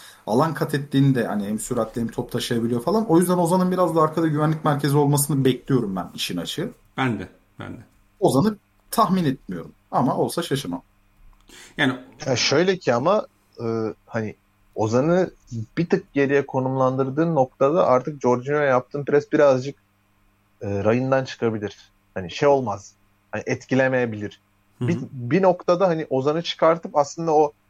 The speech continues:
Speaker 3: emniyet sibobu diye adlandıracağımız ismin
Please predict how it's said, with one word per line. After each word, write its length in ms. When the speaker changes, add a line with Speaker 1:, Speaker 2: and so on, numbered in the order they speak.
Speaker 3:
emniyet 380
sibobu 440
diye 100
adlandıracağımız 960
ismin 400